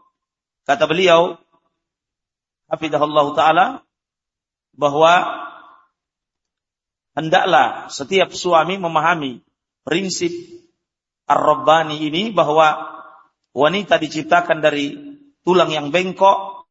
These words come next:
sehingga membutuhkan kesabaran dan berbuat baik kepadanya di dalam upaya untuk meluruskan yang bengkok tersebut,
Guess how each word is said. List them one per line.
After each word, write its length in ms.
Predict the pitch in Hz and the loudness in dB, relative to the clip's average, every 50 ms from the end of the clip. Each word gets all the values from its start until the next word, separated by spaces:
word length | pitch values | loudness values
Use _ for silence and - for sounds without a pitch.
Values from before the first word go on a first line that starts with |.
| _ - - - _ _ _ _ | _ -20 -20 -20 _ _ _ _
sehingga 680 | - - 151 156 156 151 139 151 156 156 151 - - | -10 -6 -6 -6 -4 -2 0 2 4 4 2 0 -2
membutuhkan 840 | 139 139 143 143 139 143 180 165 - - 170 160 151 143 143 165 - _ _ _ _ _ _ _ _ | -6 -6 -6 -6 -4 -4 -4 -4 -2 0 0 0 0 -2 -6 -14 -16 _ _ _ _ _ _ _ _
kesabaran 720 | - 139 - 156 151 156 165 175 170 156 139 110 101 - - _ _ _ - | -10 -4 -2 0 2 4 4 4 4 2 0 -2 -6 -14 -20 _ _ _ -10
dan 180 | 123 127 135 131 | -8 -6 -4 -4
berbuat 460 | 139 139 135 156 180 175 175 - - | -4 -2 0 2 2 2 2 2 2
baik 240 | 165 180 185 185 - | 2 2 2 0 -4
kepadanya 600 | - 151 156 151 147 165 165 175 196 208 214 208 165 | -4 0 0 2 2 2 0 0 0 -4 -4 -4 -6
di 80 | 151 139 | -2 0
dalam 400 | 151 151 160 170 180 185 208 - _ _ _ _ _ _ _ _ | 0 2 2 2 0 -2 -8 -18 _ _ _ _ _ _ _ _
upaya 480 | - 143 143 - 165 170 170 160 151 147 | -8 -4 0 2 4 4 4 4 2 0
untuk 440 | 143 139 135 - 170 170 170 - - 139 | -2 -4 -6 -4 -4 -4 -4 -4 -6 -4
meluruskan 680 | 139 147 143 147 147 160 165 160 - - - 165 156 147 | -4 -2 -2 0 0 0 0 -2 -4 -2 -2 -2 -2 -2
yang 200 | 143 139 135 131 | -4 -8 -4 -4
bengkok 400 | 139 151 151 147 147 143 135 - | -4 -4 -4 -4 -4 -6 -4 -4
tersebut, 400 | 139 139 - - 131 143 175 175 | -6 -6 -6 -6 -4 -2 -2 -2